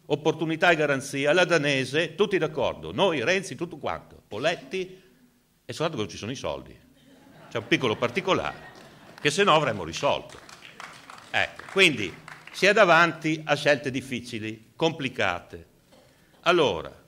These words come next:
questo lo dico perché dire che se tocca a noi, e qui vado sulle cose che diceva Gianni, ma noi dobbiamo trovare, allestire rapidamente dei luoghi di confronto e di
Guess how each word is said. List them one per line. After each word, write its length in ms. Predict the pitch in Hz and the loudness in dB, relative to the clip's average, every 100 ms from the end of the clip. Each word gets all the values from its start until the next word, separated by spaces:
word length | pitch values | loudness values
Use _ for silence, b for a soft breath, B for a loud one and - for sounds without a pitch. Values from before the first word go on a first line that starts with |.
| _ _ - | _ _ 2
questo 300 | 175 175 151 | 2 4 2
lo 100 | 147 | 2
dico 320 | 147 135 107 | 2 0 -2
perché 380 | 104 127 117 147 | -6 -6 -4 -2
dire 200 | 151 107 | -2 -2
che 120 | 107 | -4
se 240 | - 110 | -8 -8
tocca 300 | - 120 - | -4 -4 -2
a 20 | 113 | -2
noi, 420 | 110 87 80 85 | -2 -4 -4 -6
e 120 | - | -6
qui 140 | 104 | -8
vado 300 | 87 101 104 | -4 -4 -4
sulle 260 | 82 82 82 | -8 -12 -12
cose 220 | 107 104 | -8 -8
che 80 | 80 | -8
diceva 380 | 80 73 85 80 | -14 -12 -12 -10
Gianni, 380 | 82 73 73 80 | -12 -14 -14 -12
ma 100 | 139 | -10
noi 160 | 160 | -8
dobbiamo 500 | 82 85 127 107 82 | -8 -10 -8 -8 -10
trovare, 460 | - 101 110 95 80 | -12 -10 -6 -6 -6
allestire 880 | 87 90 - 131 90 76 - _ - | -10 -12 -12 -10 -8 -10 -16 _ -12
rapidamente 600 | 107 139 123 87 76 104 | -10 -8 -6 -8 -10 -8
dei 120 | 123 | -8
luoghi 340 | 117 87 76 | -4 -6 -6
di 120 | 95 113 | -10 -10
confronto 640 | 117 101 80 71 67 - | -12 -10 -12 -12 -14 -14
e 100 | 107 | -12
di 240 | 90 78 | -12 -14